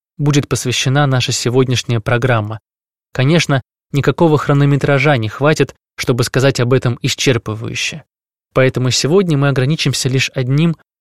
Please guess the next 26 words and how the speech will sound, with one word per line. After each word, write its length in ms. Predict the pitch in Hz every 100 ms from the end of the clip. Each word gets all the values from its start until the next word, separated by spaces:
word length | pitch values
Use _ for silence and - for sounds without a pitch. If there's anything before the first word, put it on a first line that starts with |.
| _
но 80 | 139
очень 360 | - 151 - 127
важным 380 | 135 127 123 120
аспектом. 600 | 123 - 117 - - - _ _ _ -
Слова 520 | - 131 127 170 170 -
о 140 | 135
небе 380 | 131 156 131 117
на 120 | 117
земле 440 | 113 131 160 190 - _ _ _ -
легко 380 | 143 - 220
написать 520 | 180 - 135 - 156 -
и 80 | 151
произнести. 840 | 139 131 120 135 - - - 127 _ _ _ -
Намного 360 | 123 139 151 -
труднее 400 | 131 135 151 147
их 260 | - -
понять 560 | - 120 131 160 - - _ -
и 80 |
принять. 580 | 143 143 139 131 101 - _ _ _ _ _ _
Но 80 | 131
самое 380 | 120 185 170 143
трудное — 640 | - 165 139 131 123 113 _ _ _
подлинно 420 | - 160 143 131 127
всё 220 | - 135
это 220 | 131 123
прожить. 640 | - 131 127 127 104 -